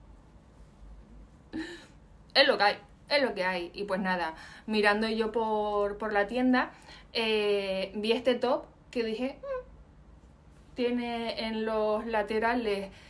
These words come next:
esta hebilla con estas aberturas, eh, en ambos lados. Y dije yo, "¿Por qué no?". Vale un euro con noventa y nueve.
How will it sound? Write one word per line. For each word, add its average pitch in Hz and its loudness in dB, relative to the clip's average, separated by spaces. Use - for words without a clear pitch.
esta 214 2
hebilla 226 -2
con 214 -4
estas 202 -2
aberturas, 233 -2
eh, 190 -6
en 190 -4
ambos 202 -4
lados. 233 0
Y 254 -2
dije 220 0
yo, 208 0
"¿Por 269 -2
qué 370 -2
no?". 185 -4
Vale 240 4
un 240 2
euro 190 -2
con 190 -4
noventa 185 -4
y - -4
nueve. 175 -4